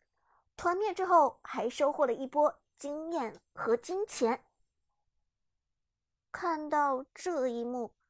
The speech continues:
韩小军面色凝重，沉默不语。就算心中憋着一口气，拼尽全力捍卫自己的尊严，但业余队伍与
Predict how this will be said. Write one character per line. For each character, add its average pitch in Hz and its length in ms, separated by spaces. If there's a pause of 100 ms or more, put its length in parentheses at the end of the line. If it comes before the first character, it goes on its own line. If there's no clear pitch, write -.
(320)
韩 277 200
小 269 160
军 285 320 (140)
面 269 300
色 233 260
凝 214 260
重， 254 240 (320)
沉 - 240
默 220 360
不 254 320
语。 - 320 (1000)
就 233 240
算 220 400 (100)
心 233 360
中 254 180
憋 277 200
着 254 80
一 330 100
口 - 220
气， - 320 (580)
拼 466 220
尽 415 120
全 294 240
力 311 280 (100)
捍 277 300
卫 269 180
自 403 180
己 233 140
的 214 100
尊 403 300
严， 247 240 (840)
但 247 400 (160)
业 294 200
余 226 200
队 269 180
伍 226 300 (160)
与 254 200